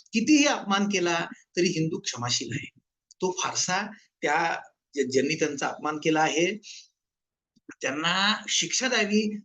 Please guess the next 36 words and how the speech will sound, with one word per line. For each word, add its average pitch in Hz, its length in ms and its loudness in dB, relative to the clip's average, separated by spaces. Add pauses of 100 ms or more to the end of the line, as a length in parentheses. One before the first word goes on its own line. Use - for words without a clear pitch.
असं - 220 0
हिंदू 151 480 -2
कधीही 151 500 -6
मनात 139 240 -10
ठेवत 139 380 -8
नाहीत. 147 240 -2 (380)
परत 226 160 2
तुम्हाला 233 320 2
अतिरेक 220 380 2
वाटतो, 214 240 -2
मी 202 120 2
तुम्हाला 202 280 -2
अगदी 190 360 -8 (180)
आत्ताची 202 420 -4
दहा 175 280 0
वर्षातली, 175 460 -4
पंधरा 160 300 0
वर्षातली 160 320 0
उदाहरणं 156 320 2
देतो. - 360 -2 (400)
दोन 202 180 6
हजार 196 260 4
दहा 175 280 -2
मध्ये 185 400 2 (460)
दिग्वि-, 160 400 2
दिग्विजय 165 380 4
सिंगांनी, 190 520 2 (500)
म्हणजे 156 200 0
जे 170 140 4
एकेकाळचे 160 680 0
काँग्रेसचे 151 600 0
मुख्यमंत्री 160 520 -2
होते 151 220 2
आणि 165 140 2
अजूनही 190 280 0
राज्यसभेत 214 500 0